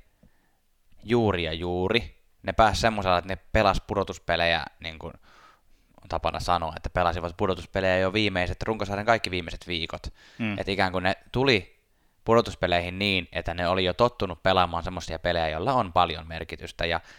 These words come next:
Speaker 1: tää on itse asiassa aika monessakin sarjassa aika iso mun mielestä merkitys ollut tänä vuonna pudotuspeleissä.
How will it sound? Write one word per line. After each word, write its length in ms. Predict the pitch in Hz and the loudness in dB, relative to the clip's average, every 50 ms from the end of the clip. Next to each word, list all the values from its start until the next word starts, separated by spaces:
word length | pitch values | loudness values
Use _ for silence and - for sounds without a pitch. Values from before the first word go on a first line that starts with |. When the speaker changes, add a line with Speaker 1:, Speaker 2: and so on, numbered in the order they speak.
| - _ - | -20 _ 2
Speaker 1:
tää 360 | - 107 104 101 95 92 - - - - - _ | 6 6 8 8 6 6 2 0 -8 -18 -14 _
on 280 | - 90 87 85 85 - _ _ | -4 -4 -4 -4 -8 -14 _ _
itse 220 | - - - - - | -10 -10 -8 -8 -8
asiassa 180 | - - 90 - - _ _ | -8 -8 -10 -12 -14 _ _
aika 220 | - 95 92 95 | -2 -2 -2 2
monessakin 440 | 101 113 127 135 127 - - 95 85 | 2 4 4 4 4 2 0 -2 -4
sarjassa 560 | - - 87 82 82 82 82 - - - - - - - - - - _ _ | -2 -2 -2 -2 -2 -4 -6 -6 -6 -6 -8 -10 -12 -18 -20 -20 -20 _ _
aika 260 | - 90 87 - - - | -2 -2 -2 -2 -4 -6
iso 320 | - 101 90 90 90 - - - - - _ _ - - - - - - - - - _ _ - _ - _ | -4 -4 -4 -4 -4 -6 -8 -14 -20 -20 _ _ -20 -20 -20 -20 -20 -20 -20 -20 -20 _ _ -20 _ -20 _
mun 200 | 80 90 85 82 | -12 -12 -6 -6
mielestä 300 | 80 80 80 - - 90 | -6 -4 -4 -4 -4 -4
merkitys 460 | 87 92 87 85 - 87 80 85 85 | -2 -2 -2 -2 -4 -8 -12 -10 -10
ollut 220 | 82 80 85 85 - _ _ _ _ _ _ | -8 -10 -10 -12 -14 _ _ _ _ _ _
tänä 200 | - 87 85 82 82 | -4 -4 -4 -4 -6
vuonna 220 | 82 80 85 90 | -8 -8 -8 -6
pudotuspeleissä. 680 | - 95 92 90 - - - - - 95 92 - - | -6 -4 -4 -4 -6 -10 -12 -10 -10 -8 -6 -6 -8